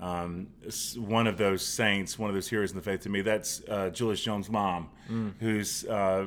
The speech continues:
Speaker 1: very dear to us and to our community, just especially when you think about those kind of people whose, their very lives and witness jailbreak you. I mean,
Speaker 2: Right.
Speaker 1: Madeline, one of the most tender and fierce women I've ever been,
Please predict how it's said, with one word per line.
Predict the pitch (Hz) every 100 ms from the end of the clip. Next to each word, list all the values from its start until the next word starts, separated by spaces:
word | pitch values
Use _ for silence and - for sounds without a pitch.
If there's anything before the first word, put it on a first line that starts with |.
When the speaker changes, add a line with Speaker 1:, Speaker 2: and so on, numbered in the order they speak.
| 95
Speaker 1:
very | 117 110
dear | 107 107
to | 101
us | 104 101 -
and | 98
to | 117
our | 107 95
community, | - 104 101
just | 101 127
especially | 180 214 147
when | 120
you |
think | 113
about | 95 92
those | 95
kind | - 95
of | 87
people | 98 95 90
whose, | 101 90 - - - - - - -
their | 120 113 104
very | 110 107
lives | 104 101 98 98 90 -
and | - 98 92
witness | 107 92 85 -
jailbreak | 101 113 95 82 85 78
you. | 87 -
I | 87
mean, | 92
Speaker 2:
Right. | 92 95
Speaker 1:
Madeline, | 90 87 87
one | 92
of | 87
the |
most | 87 87 - - -
tender | - 117 98 101
and | 87 -
fierce | 117 101 92 - - - - - - -
women | - 117 117 110 98
I've | 95 95
ever | 92
been, | 87 95 95